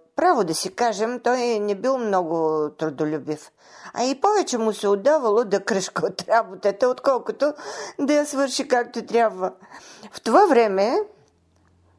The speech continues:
младежите се отдалечили от колибата и продължили по прашния път, е, като пеели студентска песен. "Хм",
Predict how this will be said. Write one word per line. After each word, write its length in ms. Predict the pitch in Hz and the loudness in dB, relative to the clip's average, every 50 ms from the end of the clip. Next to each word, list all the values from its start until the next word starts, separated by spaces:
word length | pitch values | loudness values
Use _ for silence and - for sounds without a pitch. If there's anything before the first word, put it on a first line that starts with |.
| _ _ _ _ _ _ _ _ _ _ _ - | _ _ _ _ _ _ _ _ _ _ _ -2
младежите 720 | - 254 294 311 320 262 339 320 240 202 185 - - 269 | 4 8 8 8 8 8 6 4 4 4 0 0 0 0
се 160 | 269 - 240 | 0 2 2
отдалечили 600 | 220 214 175 208 208 208 214 208 - 330 285 240 | 2 2 2 0 -2 -2 -2 -2 -2 -2 -2 0
от 160 | 214 196 190 - | -2 -2 -4 -6
колибата 480 | - 190 190 180 170 170 190 190 - | -6 -6 -6 -6 -6 -6 -6 -6 -6
и 100 | 320 311 | -6 -6
продължили 640 | - 254 247 202 247 254 269 247 262 294 247 233 226 | -8 -10 -8 -4 -4 -4 -4 -4 -4 -4 -4 -4 -6
по 220 | - - 190 185 | -8 -8 -10 -6
прашния 500 | - 208 208 196 196 - - 185 175 175 | -2 0 0 0 -2 -2 -4 -4 -4 -2
път, 320 | - 240 247 - - - - | -2 -4 -4 -4 -10 -4 0
е, 180 | 247 240 226 | 2 2 2
като 320 | 220 - 214 - - - - | 2 -2 -6 -8 -8 -8 -2
пеели 540 | - 214 196 180 175 170 190 233 277 285 285 - - - - - | 0 2 2 2 0 0 0 -2 -2 -2 -6 -12 -20 -20 -20 -14
студентска 840 | - - - - 170 165 156 175 165 165 165 170 - - - - 160 | -12 -12 -10 -8 -8 -4 -2 -2 -2 -2 -2 -4 -6 -6 -4 -4 -4
песен. 580 | - - 156 147 139 - - 160 147 143 151 151 _ _ _ _ _ _ _ _ _ _ _ - - - - | -2 -2 -2 -2 -2 -4 -4 -4 -6 -6 -8 -14 _ _ _ _ _ _ _ _ _ _ _ -20 -16 -10 -6
"Хм", 100 | 240 | -4